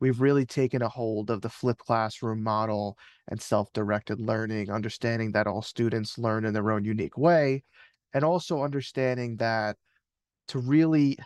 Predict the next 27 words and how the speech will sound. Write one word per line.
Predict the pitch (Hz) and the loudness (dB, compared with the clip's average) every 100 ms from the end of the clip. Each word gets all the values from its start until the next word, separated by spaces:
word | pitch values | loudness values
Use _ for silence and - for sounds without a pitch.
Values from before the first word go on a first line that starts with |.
| - | -12
have | - 135 147 139 | -2 2 2 0
the | 135 | -6
students | - - 131 123 113 | -8 -6 -4 -4 -8
grasp | - 107 107 117 113 107 - | -10 -6 -2 0 -2 -4 -6
a | 104 | -6
lot | 113 117 | -2 0
of | 117 110 | 0 -2
these | 113 113 110 - - - - | -2 -2 -6 -14 -20 -20 -12
concepts, | - 165 175 165 113 98 101 | 0 2 2 -2 -4 -6 -6
right, | 120 120 | -6 -6
these | 117 110 | -6 -4
high | 127 | -2
yield | 120 117 110 | 0 -2 -4
concepts, | - 139 131 - 104 98 - _ - - - | -4 -2 -2 -2 -2 -4 -12 _ -20 -20 -6
a | 123 | 0
big | 135 127 | 0 0
part | - 151 160 | 0 2 2
of | 139 | 2
that | 127 120 | 2 2
is | 113 | -2
having | - 131 123 120 | -4 -4 -4 -4
them | 120 | -4
be | 113 117 | -4 -6
engaged | 113 120 131 131 123 113 - | -6 0 4 4 4 0 -4
in | |
the | 101 | -6
classroom. | 104 120 113 107 - 62 | 0 2 2 0 -8 -12